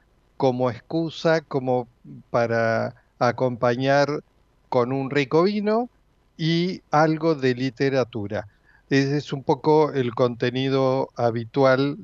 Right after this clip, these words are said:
del programa. Y hablando de novedades del mundo del vino, hoy tenemos programado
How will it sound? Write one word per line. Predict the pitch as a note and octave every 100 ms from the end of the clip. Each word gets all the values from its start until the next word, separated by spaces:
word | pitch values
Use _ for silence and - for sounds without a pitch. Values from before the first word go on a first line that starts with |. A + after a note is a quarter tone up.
| A#2
del | B2+ C3+
programa. | - C3 B2+ C3+ B2+ A#2+ C3+ - _ _ -
Y | C3+
hablando | C#3 D#3 G3+ G#3
de | F#3+
novedades | E3 D3+ D3 D3+ D#3+ E3 D3
del | C#3 C#3
mundo | C#3+ D3+ D#3 E3
del | F#3 G3
vino, | G3 F3 F#3 G3+ _ _ _ _
hoy | - E3+ E3+ E3+
tenemos | - D3+ C#3 C#3+ C#3+ -
programado | D3 D3 D3+ C#3 C#3 C#3 C#3 C#3+